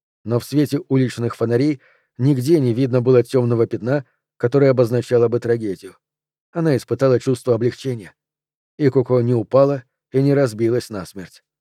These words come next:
На северной, западной и восточной сторонах дома были балконы, выходящие на седьмой этаж. Если бы Икуко туда и упала, падение не стало бы роковым. Но тогда где она?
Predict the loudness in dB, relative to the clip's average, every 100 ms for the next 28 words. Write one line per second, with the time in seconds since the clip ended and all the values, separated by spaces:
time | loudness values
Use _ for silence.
0 | _ _ _ _ -4 -4 0 0 2 0
1 | 0 -4 0 0 2 0 -2 -6 -2 -2
2 | 0 0 -2 -2 -4 0 0 0 -2 -2
3 | -2 -2 -6 _ _ _ -2 0 2 4
4 | 4 2 0 2 -2 -2 0 0 0 -2
5 | -2 -4 -4 -2 -2 -2 -8 -12 _ _
6 | _ _ _ _ 0 2 2 2 2 0
7 | -2 -2 0 -2 -2 0 2 2 -2 -4
8 | -4 -4 -8 _ _ _ _ -4 -2 0
9 | 2 2 0 -2 0 0 2 0 0 -4
10 | -6 -12 -16 _ _ _ _ _ _ -6
11 | -2 0 0 0 0 0 -2 0 0 0
12 | -6